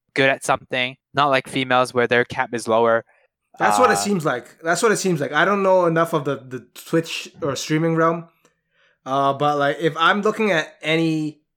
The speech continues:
Speaker 2: let's say, like, sport, you're talking about, like, sports,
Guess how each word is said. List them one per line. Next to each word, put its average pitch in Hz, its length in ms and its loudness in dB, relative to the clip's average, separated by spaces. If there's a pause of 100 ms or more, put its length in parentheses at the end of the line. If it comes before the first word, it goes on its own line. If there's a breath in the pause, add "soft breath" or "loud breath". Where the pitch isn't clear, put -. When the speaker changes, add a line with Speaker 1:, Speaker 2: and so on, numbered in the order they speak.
(220)
Speaker 2:
let's 151 220 -4
say, 143 280 0
like, 123 400 -8 (540)
sport, - 560 -2
you're 190 100 -4
talking 214 240 0
about, 180 140 0
like, 123 260 -4 (160)
sports, - 720 -4